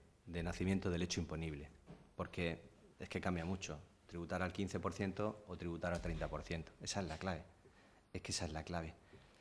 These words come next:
¿Mm? Y poco más les puedo decir. Yo, mire, he hablado con catedráticos de civil de la Universidad de Almería,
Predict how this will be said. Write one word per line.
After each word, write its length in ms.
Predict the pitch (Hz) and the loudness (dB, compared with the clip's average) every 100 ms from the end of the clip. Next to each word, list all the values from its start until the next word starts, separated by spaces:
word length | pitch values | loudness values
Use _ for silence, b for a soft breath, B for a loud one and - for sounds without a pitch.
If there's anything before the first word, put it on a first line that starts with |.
| b b b b b b - - - | b b b b b b -20 -14 -6
¿Mm? 120 | 95 - - - b b b b - | -6 -6 -16 -20 b b b b 2
Y 100 | 101 | 8
poco 240 | 120 120 | 10 12
más 160 | 120 101 | 12 12
les 80 | - | 10
puedo 220 | 95 87 | 4 6
decir. 480 | 87 - 147 107 - | 6 10 10 8 0
Yo, 240 | 92 113 | 8 12
mire, 320 | 127 101 92 117 | 12 10 8 12
he 80 | |
hablado 260 | 120 135 127 | 12 12 12
con 120 | 131 | 12
catedráticos 640 | - 92 95 110 120 123 131 | 12 12 12 12 12 10 10
de 60 | |
civil 400 | - 82 87 73 - - - - | 8 4 4 4 -2 -14 -12 -2
de 120 | 82 | 0
la 80 | 82 | 2
Universidad 340 | 80 - 92 | 2 4 8
de 60 | 98 | 8
Almería, 400 | 80 73 71 | 6 2 -2